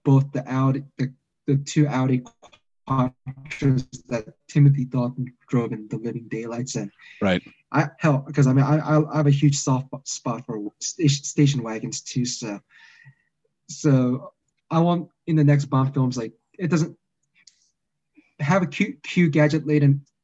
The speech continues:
Speaker 1: car, but at the same time have Bond, like, steal, like, uh,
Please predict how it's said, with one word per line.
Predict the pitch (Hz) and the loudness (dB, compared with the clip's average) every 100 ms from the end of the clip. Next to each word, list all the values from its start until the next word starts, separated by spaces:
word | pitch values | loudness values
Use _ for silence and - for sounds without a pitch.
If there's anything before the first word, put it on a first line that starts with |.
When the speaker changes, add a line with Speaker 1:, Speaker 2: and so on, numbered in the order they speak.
| _ | _
Speaker 1:
car, | - 147 143 | -2 4 6
but | 139 135 | 4 4
at | 139 | 0
the | 143 | 2
same | 151 139 | 4 4
time | 143 131 131 139 _ _ | 4 2 0 -6 _ _
have | 160 147 143 | 0 0 2
Bond, | 135 131 | 2 2
like, | 123 | 0
steal, | - 156 143 | -4 2 4
like, | 123 123 - _ _ _ _ _ _ | 4 0 -8 _ _ _ _ _ _
uh, | - 123 | -8 -6